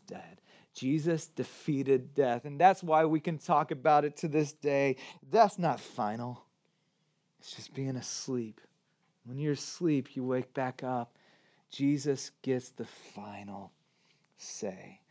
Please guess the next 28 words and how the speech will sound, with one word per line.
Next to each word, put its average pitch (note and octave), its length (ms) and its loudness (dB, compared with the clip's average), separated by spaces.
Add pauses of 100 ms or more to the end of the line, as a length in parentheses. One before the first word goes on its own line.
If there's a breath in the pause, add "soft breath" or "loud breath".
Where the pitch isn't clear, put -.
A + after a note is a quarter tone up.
(160 soft breath)
The C#3 120 -2
uncertainty F#3+ 680 2
of C#3 140 -2
our C#3 140 4
world C#3 540 2
does D3 260 2
not C3+ 240 2
have A#2 340 0
the A#2+ 80 -2
final A2+ 440 -4
say. G#2 500 -4
The C3 100 -2
resurrection C#3 1160 0
of A2+ 160 -14
Jesus B2 600 -6 (380 loud breath)
changes B2 960 -4 (460)
everything. G2 640 -12 (580)
So, - 280 -8 (880)
where D#3 380 0
do G3+ 80 0
you G3+ 140 2
find D3 360 -8
hope C#3 380 -10 (1200)
in C3+ 100 -6
a A#2+ 80 -6
hopelessly E3 680 -4
broken B2 520 -10
world? G#2+ 320 -20